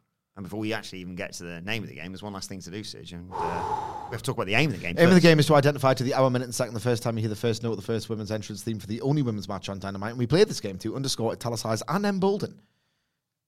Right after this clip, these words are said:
Speaker 2: the apathy, the criminal lack of care, attention, thought, passion for this obligation of a women's division that they perceive it to be.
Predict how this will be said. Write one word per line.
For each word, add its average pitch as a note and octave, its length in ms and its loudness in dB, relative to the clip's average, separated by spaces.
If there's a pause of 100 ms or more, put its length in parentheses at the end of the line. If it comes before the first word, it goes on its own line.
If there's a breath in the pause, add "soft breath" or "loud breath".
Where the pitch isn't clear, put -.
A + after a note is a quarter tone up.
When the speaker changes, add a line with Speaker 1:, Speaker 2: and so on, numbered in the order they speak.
(100)
Speaker 2:
the A2+ 140 -14
apathy, C3+ 540 -2 (840)
the A2+ 140 -12
criminal E3 1040 2 (200)
lack A#2+ 280 0
of A#2 100 -8
care, C3 360 0
attention, A2+ 640 -6 (240)
thought, C#3 420 2 (240)
passion A2 560 -4 (420 soft breath)
for - 120 -12
this A2+ 160 -2 (120)
obligation F3+ 680 8
of B2 80 -2
a B2 40 0
women's B2 240 -2
division A2+ 280 -2
that G#2+ 100 -2
they A#2 140 -4
perceive A2+ 320 -4
it - 80 -14
to - 80 -12
be. - 240 -14